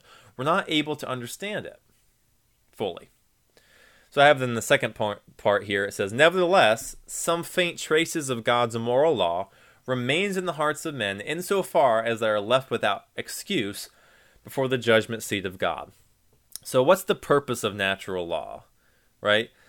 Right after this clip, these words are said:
The main purpose of natural law is so that God can judge people, even if they don't have a Bible. Remember, that's what it says in Romans, um, in two fifteen and sixteen. It says,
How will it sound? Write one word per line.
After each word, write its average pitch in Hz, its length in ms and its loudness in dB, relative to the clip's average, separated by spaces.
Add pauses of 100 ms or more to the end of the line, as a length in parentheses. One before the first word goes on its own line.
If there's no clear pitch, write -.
(120)
The 123 80 -4
main 180 260 2
purpose 175 320 -2
of 151 120 0
natural 123 500 0
law 92 380 0 (200)
is 113 180 -2
so 113 120 -4
that 107 180 -4
God 113 280 4
can 101 260 -10
judge 95 680 2 (520)
people, - 500 -6 (460)
even 127 240 -2
if 131 100 -2
they 123 140 2
don't 120 140 0
have 113 140 -2
a 104 80 0
Bible. 95 500 0
Remember, 120 240 -2
that's 139 160 2
what 156 120 -2
it 147 40 -4
says 110 360 4
in 104 120 -6
Romans, 107 500 -4
um, 95 480 -4 (420)
in 107 100 -12
two 123 260 -2
fifteen 117 400 -6
and 98 100 -12
sixteen. 117 400 -8
It 95 80 -16
says, 98 320 -2